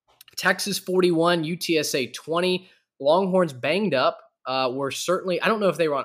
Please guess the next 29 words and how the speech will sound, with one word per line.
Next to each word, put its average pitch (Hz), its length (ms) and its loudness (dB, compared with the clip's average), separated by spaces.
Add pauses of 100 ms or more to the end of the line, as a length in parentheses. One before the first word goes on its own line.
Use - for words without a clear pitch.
upset 190 520 -4 (180)
watch, 202 340 2
but 143 140 -6
they 147 100 -2
were 143 120 -4
certainly 226 420 -4
on 120 400 -4
spread 151 640 -2
watch. - 380 -12 (340)
And 135 120 -6
they 151 100 2
do 147 280 2
end 143 220 -2
up 135 180 -2
covering, 143 420 -2
I 131 40 -4
believe 127 320 -4
when 120 200 -6
we 147 200 -4
took 147 300 -10
it, 139 100 -6
it 110 80 -10
was 113 300 -14
an 120 80 -20
eleven 135 280 -8
or 117 80 -8
twelve 139 420 -2
point 139 240 -8
spread. 127 480 -4